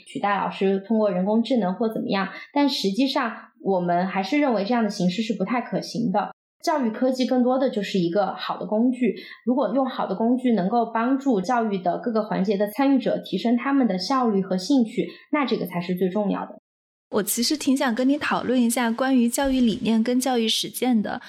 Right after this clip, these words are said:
Speaker 2: 当他们说他们要做个性化教育的时候，他们是开发了一套个性化教育的软件，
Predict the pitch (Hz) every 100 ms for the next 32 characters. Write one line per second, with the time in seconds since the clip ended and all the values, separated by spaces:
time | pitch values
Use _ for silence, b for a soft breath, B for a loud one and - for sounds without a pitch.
0 | B B 285 302 - 302 277 254 247 247
1 | 247 240 240 233 240 220 269 254 240 247
2 | 226 226 254 233 208 180 - 170 196 185
3 | - _ - - 220 214 202 214 B -
4 | 220 202 - 214 208 202 185 185 208 202
5 | 202 208 208 190 202 202 196 196 175 131
6 | - 208 196